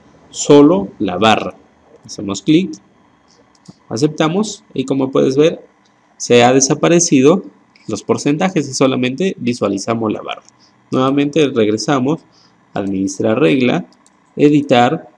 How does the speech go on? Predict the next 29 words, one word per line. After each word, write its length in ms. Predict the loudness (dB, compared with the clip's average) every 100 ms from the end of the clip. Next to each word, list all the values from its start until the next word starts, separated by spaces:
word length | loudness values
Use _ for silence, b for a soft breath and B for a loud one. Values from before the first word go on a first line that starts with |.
| _ _ _ _ _ -2
y 140 | 2
ahora 580 | 2 2 2 0 -2 -10 _ -4
tenemos 580 | -2 0 -2 -4 -6 -14 -18
más 460 | -14 -6 -2 -2 0
de 80 | 0
una 240 | 0 -2
opción. 320 | -4 -8 -10 -12
Aquí, 400 | -6 0 2 2
por 180 | 2 0
ejemplo, 440 | 0 -2 -2 -2
para 280 | -2 -4 -4 -4
la 80 |
barra 360 | -2 0 0 0
corta 360 | 2 2 0 0
lo 100 | 0
vamos 320 | -2 -2 0
a 60 |
dejar 440 | 0 2 0 0 -4 -4
en 760 | 2 2 2 0 -2 -4 -6 -6
automático 840 | 0 2 2 2 2 0 0 0 -2 -6 -10 -12 -14 -8 -2
y 140 | -2
para 260 | 0 0 2
la 160 | 2
barra 280 | 2 2 0
más 200 | -4 -2
larga 400 | -2 0 -2 -4 -12 -20 -20 -20 -12
vamos 320 | -8 -6 -4 -2
a 60 |
dejarle 840 | 0 -2 -2 -2 -2 0 2 2